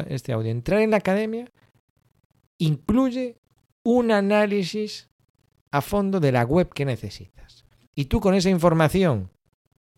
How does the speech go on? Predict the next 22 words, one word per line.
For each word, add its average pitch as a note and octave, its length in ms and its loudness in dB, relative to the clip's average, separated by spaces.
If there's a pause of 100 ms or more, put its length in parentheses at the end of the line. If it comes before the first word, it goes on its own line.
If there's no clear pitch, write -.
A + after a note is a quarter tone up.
(560)
que C#3 100 2
es A2+ 100 0
muy F#3 220 2
valiosa, E3 560 0 (1300)
o B2 180 -2
te - 140 -4
la D3 120 2
hace D3 180 -2
alguien C3+ 280 -2
de C3+ 120 -4
la C3+ 80 -2
empresa, C#3 560 -6 (200)
pero B2+ 200 0
ya C3+ 220 2
tienes D3 380 -2
la A2+ 140 -2
formación A#2 960 -2 (1200)
incluida C#3+ 500 2
en C#3 80 0
mi G#3 100 2
soporte, B2 640 4 (120)
ojo, A#2 360 -10